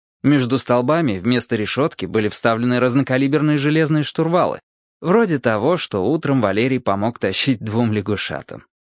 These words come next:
Воспоминание об этом его порадовало. А оборонная улица тем временем вывела Валерия к сложенной из гранитных блоков и валунов в стене. Высотой стена была метров пять.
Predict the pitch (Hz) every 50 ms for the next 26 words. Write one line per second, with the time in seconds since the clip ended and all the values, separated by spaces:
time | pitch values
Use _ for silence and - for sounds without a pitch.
0 | _ _ _ _ _ _ _ _ _ - 117 131 131 - - 127 123 117 110 110
1 | 107 110 131 143 156 165 165 165 - 175 175 180 175 156 156 160 - 170 180 160
2 | 143 135 127 120 120 120 120 - _ _ _ _ _ _ _ _ _ - - 117
3 | 117 117 117 107 123 123 131 131 123 120 117 113 120 151 165 147 - - - -
4 | 98 95 101 98 101 110 113 110 113 110 110 110 117 113 113 117 117 110 110 113
5 | 113 120 120 113 110 107 98 - - - 113 123 139 147 139 131 120 117 - -
6 | - 151 135 135 127 120 120 117 120 139 160 - 160 151 135 120 107 110 107 104
7 | 113 - - 143 - - - _ _ _ 143 151 147 139 120 110 101 92 90 87
8 | 82 - - - - - 113 110 98 - - - _ _ _ _ _ _ _ _
9 | _ _ _ _ _ _ _ _ _ _ _ _ _ - - 107 131 139 - 170
10 | 160 - - 240 240 - - - 170 165 160 170 196 202 180 170 175 170 175 175
11 | 175 165 135 135 147 - - 147 131 - - _ - 101 82 82 82 - -